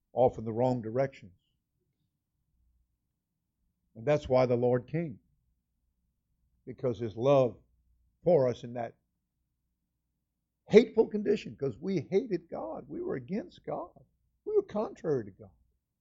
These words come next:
in our foolish and darkened minds. But he loved us anyway. He looked past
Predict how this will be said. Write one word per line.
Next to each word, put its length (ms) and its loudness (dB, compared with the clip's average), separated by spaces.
in 100 -8
our 160 0
foolish 460 4
and 140 -6
darkened 460 2
minds. 560 -6
But 220 2
he 400 -2
loved 360 8
us 380 -2
anyway. 440 6
He 140 2
looked 260 4
past 500 6